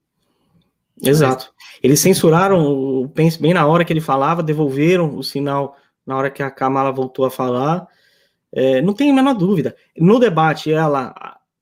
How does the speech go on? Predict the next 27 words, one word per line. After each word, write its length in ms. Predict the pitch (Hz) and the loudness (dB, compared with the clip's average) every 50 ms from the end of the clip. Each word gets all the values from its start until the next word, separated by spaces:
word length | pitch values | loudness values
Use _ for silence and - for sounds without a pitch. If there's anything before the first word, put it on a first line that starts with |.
| _ _ _ | _ _ _
ela 200 | 117 135 139 131 | -10 -10 -10 -10
foi 420 | - - 147 147 139 127 120 - _ _ | -8 -6 -4 -4 -4 -4 -10 -14 _ _
mansinha 540 | 143 143 147 135 - - - 151 156 143 135 | -6 -6 -6 -6 -8 -6 -6 -4 -4 -4 -4
com 100 | - 135 | -6 -8
a 60 | 120 | -10
China. 360 | - - - 147 170 208 240 - _ _ - - _ _ _ | -10 -8 -6 -4 -4 -4 -4 -6 _ _ -20 -20 _ _ _
O, 280 | _ - 127 123 - - _ _ _ - - _ _ _ _ _ _ _ _ _ _ | _ -10 -10 -10 -10 -12 _ _ _ -20 -20 _ _ _ _ _ _ _ _ _ _
o 540 | - - 131 131 123 123 117 92 - 196 - _ | -16 -10 -8 -8 -8 -8 -8 -12 -12 -14 -16 _
Pence, 420 | - 147 147 143 131 - - 110 123 | -4 -2 -2 -2 -2 -4 -10 -12 -12
a 120 | 120 117 | -12 -12
China 240 | - - 135 135 123 | -10 -8 -6 -6 -4
fez 240 | - 147 135 123 123 | -2 -2 -2 0 0
bem 180 | 135 143 147 | 2 2 2
em 20 | 135 | 2
censurar, 460 | - - 139 131 - 139 139 160 165 | 0 -4 -6 -2 0 0 0 0 0
porque 180 | - 170 - 156 | -2 -4 -2 -2
o 100 | 143 135 | -2 0
Pence, 540 | - 147 143 139 131 - - 139 131 131 - | 0 -2 -2 -2 -4 -6 -8 -6 -6 -6 -6
o 80 | 127 123 | -8 -8
Pence 580 | - - 139 139 135 123 - - 135 131 123 | -6 -6 -4 -4 -4 -6 -8 -8 -8 -6 -6
realmente 560 | 120 120 139 139 135 131 135 135 131 - - 131 | -2 0 0 0 2 2 0 -2 -2 -4 -6 -4
mandou 340 | 131 127 123 127 139 156 | -4 -2 0 2 2 2
ver, 320 | 135 123 127 143 165 156 - _ _ - - - _ _ _ _ | 4 4 2 2 2 -2 -6 _ _ -18 -18 -18 _ _ _ _
falou, 720 | _ - - 127 123 120 123 123 135 147 165 160 - _ _ - - _ _ | _ -10 -8 -6 -6 -4 -2 0 0 0 -2 -4 -10 _ _ -20 -20 _ _
falou 200 | - 123 127 131 | -6 -2 -2 -2
que 120 | - 127 | -4 -6
vai, 500 | 120 120 123 127 135 143 147 139 - - | -8 -4 -2 0 0 0 0 -2 -4 -8